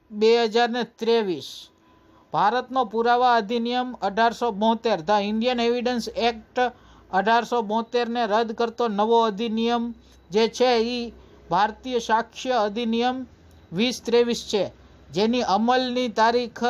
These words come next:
તારીખ એક સાત બે હજાર ને ચોવીસ છે. તો આ હમણાં નવો જ આવેલો એક્ટ છે,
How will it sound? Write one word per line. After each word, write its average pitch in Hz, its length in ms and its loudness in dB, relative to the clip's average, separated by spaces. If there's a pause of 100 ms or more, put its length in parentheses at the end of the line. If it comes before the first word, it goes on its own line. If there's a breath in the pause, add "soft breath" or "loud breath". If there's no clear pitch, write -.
(880 loud breath)
તારીખ 240 320 2
એક 247 600 2
સાત 233 580 2
બે 220 220 0
હજાર 233 220 0
ને 233 140 -4
ચોવીસ 226 640 -2
છે. 165 280 -4 (1300)
તો 247 240 4
આ 240 380 2
હમણાં 254 320 0
નવો 240 280 2
જ 254 80 0
આવેલો 262 600 2
એક્ટ 247 340 -6
છે, 254 400 -2